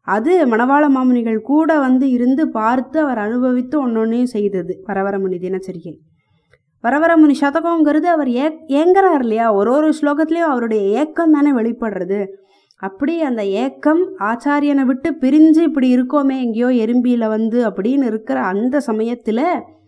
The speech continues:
அவருடைய நித்தியபடி அனுஷ்டானங்கள் இப்படி இப்படிலாம் இருக்குமே,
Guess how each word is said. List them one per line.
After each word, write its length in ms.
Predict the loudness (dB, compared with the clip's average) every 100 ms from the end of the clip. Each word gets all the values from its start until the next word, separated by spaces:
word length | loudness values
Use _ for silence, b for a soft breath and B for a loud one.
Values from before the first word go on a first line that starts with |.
| _ _ _
அவருடைய 840 | -4 -2 0 -2 -2 -2 0 -2 -6 -10 -8
நித்தியபடி 600 | -8 -4 0 0 2 0
அனுஷ்டானங்கள் 760 | 0 -2 -2 0 2 0 0
இப்படி 360 | 0 -2 -2 -4
இப்படிலாம் 440 | -2 0 2 2
இருக்குமே, 460 | 2 0 2 0